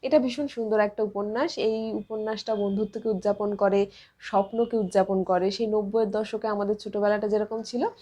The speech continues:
যেখানে স্কুল যেরকম ছিল, প্রেম, বন্ধুত্ব, স্বপ্ন, আহ, পাড়ায় মানুষজনদের মধ্যে ভাব, ভালোবাসা, মিলমিশ, আহ, তো সব নিয়ে দারুণ একটা উপন্যাস। এবং এই উপন্যাসে, আহ, দুটো, উম, যে জেনারেশনের মধ্যেও খুব সুন্দর,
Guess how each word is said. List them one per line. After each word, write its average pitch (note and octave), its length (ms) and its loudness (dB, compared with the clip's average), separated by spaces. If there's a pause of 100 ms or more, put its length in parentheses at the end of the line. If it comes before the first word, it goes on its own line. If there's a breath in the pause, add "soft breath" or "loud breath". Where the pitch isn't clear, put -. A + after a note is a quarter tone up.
(260 loud breath)
যেখানে G#3+ 240 -2
স্কুল A3+ 300 -2
যেরকম G3+ 340 4
ছিল, G3 300 0
প্রেম, G#3 580 4 (420 loud breath)
বন্ধুত্ব, G#3 800 2 (340 soft breath)
স্বপ্ন, G#3+ 680 2 (420 soft breath)
আহ, F3+ 500 -2 (220)
পাড়ায় G#3 460 6 (100)
মানুষজনদের G3+ 600 -2
মধ্যে G3+ 320 0
ভাব, F#3+ 340 2
ভালোবাসা, F#3 500 2
মিলমিশ, F#3+ 720 2 (420 soft breath)
আহ, E3+ 280 -2 (120)
তো F#3+ 240 0
সব C4 300 2
নিয়ে D4 160 2
দারুণ A#3 260 6
একটা G#3 220 -2
উপন্যাস। F#3+ 500 0
এবং A3+ 240 0 (100)
এই A#3+ 160 0
উপন্যাসে, C4+ 540 0
আহ, - 560 -4
দুটো, B3+ 600 6
উম, A3+ 800 0
যে A3 220 0
জেনারেশনের A3+ 680 2
মধ্যেও A3+ 340 0
খুব C4 160 -6
সুন্দর, A3+ 380 2